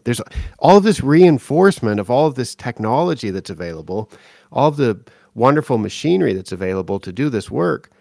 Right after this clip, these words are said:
is based on just this assumption that, that we need to do it. And in a lot of cases, we do need to do it. And if you do need to do it, uh,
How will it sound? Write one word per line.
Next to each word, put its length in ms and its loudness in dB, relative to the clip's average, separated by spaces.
is 240 -4
based 560 -2
on 360 -4
just 240 -8
this 220 -8
assumption 640 -6
that, 160 -8
that 140 -6
we 120 -8
need 220 -6
to 80 -16
do 200 -2
it. 120 -2
And 100 -2
in 120 -2
a 40 -2
lot 220 0
of 120 -6
cases, 400 -6
we 120 -4
do 340 0
need 240 2
to 80 -12
do 240 -8
it. 200 -6
And 140 -6
if 140 -8
you 80 -4
do 280 2
need 220 0
to 80 -8
do 280 2
it, 280 -4
uh, 380 -4